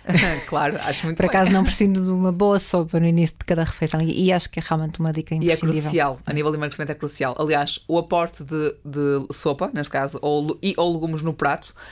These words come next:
Speaker 1: faz com que haja um menor consumo, neste caso, de, hum,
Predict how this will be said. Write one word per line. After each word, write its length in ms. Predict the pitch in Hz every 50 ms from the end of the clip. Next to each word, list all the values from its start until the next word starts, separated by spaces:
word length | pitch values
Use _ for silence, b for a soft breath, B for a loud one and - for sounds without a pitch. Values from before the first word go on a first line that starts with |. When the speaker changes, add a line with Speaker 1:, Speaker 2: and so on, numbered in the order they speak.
| B B B B
Speaker 1:
faz 220 | - 165 165 - -
com 140 | 180 170 175
que 80 | -
haja 280 | 160 156 156 208 277 - -
um 560 | 156 156 151 151 147 147 143 139 139 135 - - _ _ -
menor 440 | - 160 156 160 165 180 185 196 254
consumo, 480 | - - 175 175 - - - 180 185 220
neste 240 | 190 175 170 - -
caso, 340 | 170 165 170 180 202 170
de, 80 | 160 160
hum, 800 | 170 165 165 165 160 160 160 160 160 160 160 160 160 160 160